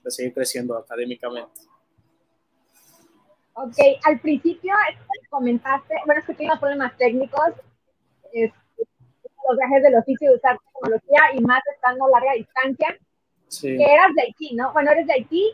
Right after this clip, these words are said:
Speaker 2: y te mudaste a República Dominicana.
Speaker 1: Eso es
Speaker 2: ¿Puedes
Speaker 1: correcto.
Speaker 2: volver a contar esa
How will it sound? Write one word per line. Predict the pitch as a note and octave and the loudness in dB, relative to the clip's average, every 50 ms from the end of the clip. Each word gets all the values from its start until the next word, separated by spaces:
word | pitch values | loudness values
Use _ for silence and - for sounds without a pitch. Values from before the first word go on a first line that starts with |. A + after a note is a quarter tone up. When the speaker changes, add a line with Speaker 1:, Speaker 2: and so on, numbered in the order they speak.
| - - | -6 -12
Speaker 2:
y | - - | -8 -4
te | C#4 C#4 | -2 -2
mudaste | C4 B3 B3 B3 A#3+ B3 - - | 0 0 0 2 0 0 0 -2
a | D4+ | -4
República | C#4+ C#4 B3 C#4 C4+ C4+ - C4+ B3 A#3 | -4 -4 -4 -4 -4 -4 -2 -4 -4 -4
Dominicana. | A3+ A3+ G#3+ G#3 - - D4 D#4 E4+ G4 A#4 - - - - _ _ _ _ - | -4 -6 -8 -8 -10 -10 -12 -12 -10 -14 -16 -16 -18 -20 -20 _ _ _ _ -4
Speaker 1:
Eso | - - C#4 - - - | -2 -2 0 0 0 -2
es | - - | -2 -2
Speaker 2:
¿Puedes | - D4+ D#5 | -2 2 4
Speaker 1:
correcto. | E5 F#5+ - - F#5 | 4 6 6 4 0
Speaker 2:
volver | - D4+ D4+ | 0 0 0
a | E4 - - - | -2 -2 -2 -6
contar | - - C#4 C#4 | -4 -2 -2 -2
esa | D4+ - D#4 | -2 -2 -2